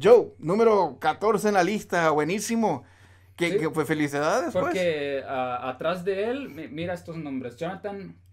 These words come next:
Speaker 2: Pérez, L A
Speaker 1: Ok.
Speaker 2: Galaxy,
Speaker 1: Sí,
Speaker 2: número
Speaker 1: sí.
Speaker 2: quince. Luego Antonio Leone, L A F C.
Speaker 1: Ah, sí, el chavalito, el muchachito, sí, sí, sí.
Speaker 2: Y quizás puedes conocer a este nombre,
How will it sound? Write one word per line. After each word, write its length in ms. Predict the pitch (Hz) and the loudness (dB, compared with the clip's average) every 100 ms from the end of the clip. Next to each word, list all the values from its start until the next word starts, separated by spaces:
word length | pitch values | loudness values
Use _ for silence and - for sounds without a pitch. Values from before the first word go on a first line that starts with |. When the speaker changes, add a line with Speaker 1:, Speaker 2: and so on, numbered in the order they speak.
| _ _ - | _ _ -4
Speaker 2:
Pérez, 760 | 196 190 143 131 - - - - | -2 -2 -4 -6 -16 -20 -20 0
L 60 | |
A 40 | - | 2
Speaker 1:
Ok. 120 | 143 | 4
Speaker 2:
Galaxy, 600 | 196 247 - - 185 214 - | 4 4 -2 -6 -8 -10 -8
Speaker 1:
Sí, 80 | 156 | 0
Speaker 2:
número 180 | 170 170 | 2 2
Speaker 1:
sí. 60 | |
Speaker 2:
quince. 440 | 175 175 208 240 262 _ _ _ - | 0 -4 -6 -8 -10 _ _ _ -12
Luego 480 | 139 160 175 165 - | -6 -2 0 0 -4
Antonio 460 | 185 180 190 196 | -8 -8 -8 -6
Leone, 680 | 196 196 202 196 185 202 262 - - _ _ _ _ _ | -6 0 2 2 -4 -6 -12 -18 -20 _ _ _ _ _
L 180 | 139 139 | -6 -4
A 40 | 143 | -4
F 80 | - | -6
C. 280 | 165 214 - _ _ _ - _ _ _ - | -10 -12 -18 _ _ _ -20 _ _ _ -4
Speaker 1:
Ah, 340 | 214 240 254 | 0 2 2
sí, 100 | 240 | 0
el 40 | 226 | 2
chavalito, 640 | 208 185 190 233 226 165 | 4 6 4 2 2 2
el 100 | 160 170 | 0 -2
muchachito, 560 | 170 226 233 233 208 | 0 0 -2 -2 -2
sí, 140 | 220 190 | -2 -4
sí, 140 | 202 | -6
sí. 200 | - 214 | -6 -6
Speaker 2:
Y 140 | 156 - | -6 -10
quizás 400 | 170 165 165 - - - | -8 -8 -8 -12 -20 -8
puedes 240 | 160 170 | -6 -6
conocer 360 | 208 180 170 185 | -10 -12 -8 -6
a 60 | |
este 180 | 185 - | -6 -8
nombre, 520 | 202 233 226 196 135 | -8 -6 -4 -4 -6